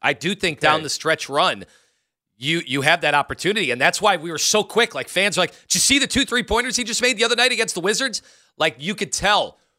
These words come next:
Speaker 1: We are so desperate to see it that we'll, uh,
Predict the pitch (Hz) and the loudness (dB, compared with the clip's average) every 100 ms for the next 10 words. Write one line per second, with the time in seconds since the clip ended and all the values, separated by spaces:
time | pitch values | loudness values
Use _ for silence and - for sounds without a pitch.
0 | _ _ 117 135 214 233 185 156 - 208 | _ _ _ -4 0 2 0 0 0 0
1 | 220 147 202 208 - 170 - - 139 - | 0 2 2 2 -4 -6 -4 -4 0 0
2 | 233 190 135 - 151 127 190 247 - _ | 2 0 0 0 0 2 0 0 -4 _
3 | _ _ 175 | _ _ -2